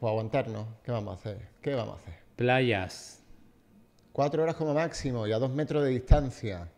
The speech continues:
Speaker 1: manteniendo esa distancia de, de seguridad. Lo que yo no entiendo es lo que tú has dicho,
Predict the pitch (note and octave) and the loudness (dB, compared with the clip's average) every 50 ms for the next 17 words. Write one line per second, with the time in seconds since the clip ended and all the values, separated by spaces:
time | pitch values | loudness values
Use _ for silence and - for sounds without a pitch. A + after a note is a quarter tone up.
0 | _ _ _ _ - A#2 A2+ G#2+ G#2 - G#2+ A#2 B2+ C#3 C3+ C3+ A2+ C3+ C3 B2+ | _ _ _ _ -6 -4 -4 -4 -4 -4 -4 -4 -2 -2 -2 -4 -2 0 0 0
1 | B2 A#2+ A2+ G#2+ A2+ G#2+ - B2 A#2+ - B2+ A2 G#2+ G#2+ G#2+ G2+ G2 - - - | 0 0 -2 -2 -2 -2 -4 -6 -4 -4 -4 -2 -2 -2 -2 -4 -6 -8 -16 -20
2 | - - - _ _ - A2 B2+ C#3+ D3 - D3+ C3+ B2 A#2+ A#2 A2+ A2 G#2+ A#2+ | -20 -20 -20 _ _ -4 0 0 0 2 2 0 0 0 2 2 2 2 2 0
3 | C#3+ - - - - - - _ _ _ _ - B2 G2+ G#2 A2+ C3+ D3 D3 D3 | 0 -2 -6 -10 -20 -20 -20 _ _ _ _ -6 -6 -4 -2 -2 -2 -2 -2 -2
4 | D#3+ F3+ F3 D3+ A#2 A2 G2 G2+ F#2+ - A2 G2 - - - G2 F#2+ - | -2 -2 0 0 0 0 0 -2 -4 -4 -6 -6 -8 -8 -10 -10 -10 -12